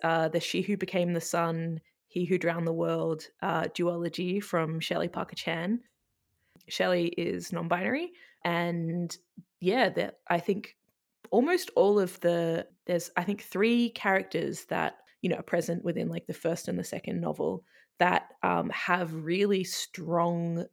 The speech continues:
um, responses and interactions with gender. And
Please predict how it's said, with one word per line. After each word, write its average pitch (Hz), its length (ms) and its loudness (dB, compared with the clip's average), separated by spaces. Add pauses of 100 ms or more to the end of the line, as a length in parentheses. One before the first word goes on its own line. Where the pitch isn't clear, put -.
um, 156 460 -2
responses 165 920 -4
and 156 160 -4
interactions - 920 -4
with 143 340 0 (240)
gender. 180 540 2 (240)
And 170 440 -2